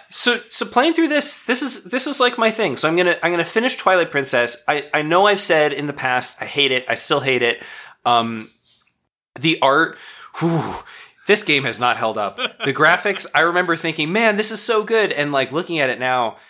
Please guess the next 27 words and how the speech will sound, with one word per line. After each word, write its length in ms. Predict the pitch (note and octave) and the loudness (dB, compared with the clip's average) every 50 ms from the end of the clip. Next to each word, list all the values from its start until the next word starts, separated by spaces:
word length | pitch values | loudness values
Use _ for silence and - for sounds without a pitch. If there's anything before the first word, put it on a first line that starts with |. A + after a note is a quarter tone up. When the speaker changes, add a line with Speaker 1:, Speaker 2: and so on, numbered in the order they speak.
| - - _ _ _ _ _ _ _ _ _ _ _ _ - | -20 -20 _ _ _ _ _ _ _ _ _ _ _ _ -8
Speaker 1:
"Oofa 280 | G3 A#3 A3+ - C#3+ B2+ | -6 -6 -2 -2 -2 -2
doofa, 600 | C3+ D3 D#3 D#3 - A#2 G#2+ - - - - D#3+ | -2 -2 -4 -4 -4 -4 -6 -6 -6 -10 -8 -4
this 200 | D#3+ A#3+ - C4+ | -2 0 0 0
is, 320 | - C3 - C4+ - - | 0 2 0 0 0 -2
Speaker 2:
<laughs> 600 | - C#4 C#4 - - A3+ - _ - - _ _ - | -4 -6 -4 -6 -10 -14 -14 _ -20 -20 _ _ -4
Speaker 1:
this 260 | - - - - - | 0 2 2 2 2
is 180 | - - - | 2 2 0
a 40 | - | -2
fucking 460 | - - - - - - D3+ C#3+ C3+ | -4 -6 -8 -8 -8 -8 -10 -8 -4
mess." 440 | B2 B2+ C3+ C3 - - - - - - - - - - - _ _ - | 0 0 0 0 0 -2 -4 -6 -8 -12 -20 -20 -20 -20 -20 _ _ -2
Um, 460 | B2+ C3 C3 B2+ B2+ B2 A#2+ A#2+ _ _ _ _ _ _ _ _ _ _ _ _ _ D3 | 0 0 0 0 -2 -6 -10 -14 _ _ _ _ _ _ _ _ _ _ _ _ _ -14
but 420 | B2+ - D#3 D#3 D3 C#3+ - - _ _ _ _ _ _ _ _ _ _ _ | -6 0 0 0 0 0 -6 -12 _ _ _ _ _ _ _ _ _ _ _
yeah, 240 | - F#3+ A#3+ C4 - | -2 0 0 2 2
so 300 | - - F#3+ F3 E3+ F#3 | 0 2 2 0 0 0
gonna 200 | D3+ F#3+ F#3+ G3+ | 0 0 0 0
finish 340 | G3+ G3+ B3 C4 D#4 D4+ - | 0 -2 -2 -2 -2 -2 -2
Twilight 260 | B3 A#3 A#3 A3 G#3+ | -2 -2 -2 -2 -2
Princess. 500 | G3+ G3 F#3+ - F3+ F3+ F3+ - - - | -4 -4 -2 -2 -2 -2 -2 -4 -4 -6
Next 340 | D3 D#3+ F3+ G#3+ - - - | -4 -2 -2 0 0 -2 -2
up 140 | A3 G3+ G#3 | -2 -2 -2
is 80 | F#3+ - | -4 -6
gonna 120 | F#3+ E3+ | -6 -6
be 60 | F3 F3 | -4 -4
Skyward, 400 | - - E3 E3 D#3+ E3 - - | -2 0 0 0 0 -2 -6 -6
S-, 260 | - - - - - - | -6 -6 -6 -6 -8 -8
Skyward 460 | - - - - D#3 D#3 E3 D#3+ D3+ - | -6 -4 0 2 2 2 2 0 -2 -2
Sword. 380 | - C#3 C3+ C3+ C3 B2+ - | 0 0 0 0 0 -2 -8